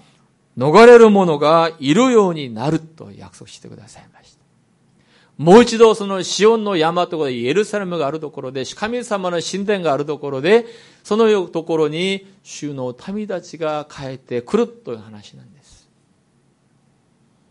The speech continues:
そこは聖となる、なると今神様話して、ヤコブの家は自分の領地を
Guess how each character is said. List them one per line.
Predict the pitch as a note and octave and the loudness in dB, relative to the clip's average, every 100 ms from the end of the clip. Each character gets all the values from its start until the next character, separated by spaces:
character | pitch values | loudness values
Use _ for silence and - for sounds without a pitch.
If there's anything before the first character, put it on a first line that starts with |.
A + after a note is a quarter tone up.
| _ _ _ _ _ _ _ _ _ _ _ _ _ _ _ _ _ _ _ _ _ _ _ _ _ _ _ - | _ _ _ _ _ _ _ _ _ _ _ _ _ _ _ _ _ _ _ _ _ _ _ _ _ _ _ -8
そ | D#3+ | -2
こ | D#3 | 4
は | D#3 D3 C#3+ | 4 4 0
聖 | C#3 F3 D3+ | -6 -4 -4
と | D3+ C#3 C3+ | -4 -6 -4
な | A#2 C3+ | -6 -8
る、 | C#3 - _ A#2 | -10 -14 _ -10
な | C3 | -6
る | C3 | -6
と | A#2 A#2+ | -4 -6
今 | A2+ A2+ A#2 | -6 -10 -12
神 | B2 A#2+ | -10 -10
様 | A#2 A#2 | -8 -8
話 | A#2 A#2 | -8 -10
し | - | -8
て、 | C#3+ A3+ - - _ | -4 -4 -6 -20 _
ヤ | - C#3+ | -6 -4
コ | D3 | -2
ブ | C#3 | -4
の | C3+ C3 | -4 -2
家 | C3+ C3 | -2 0
は | C3 B2+ | 0 -2
自 | - | -6
分 | D3 D3 | -6 -2
の | D#3 G3 A#3+ _ - | 0 0 -2 _ -10
領 | C#3 D3 D3 | -2 0 0
地 | D3 - C#3+ | -4 -6 0
を | G#3 - | 0 -2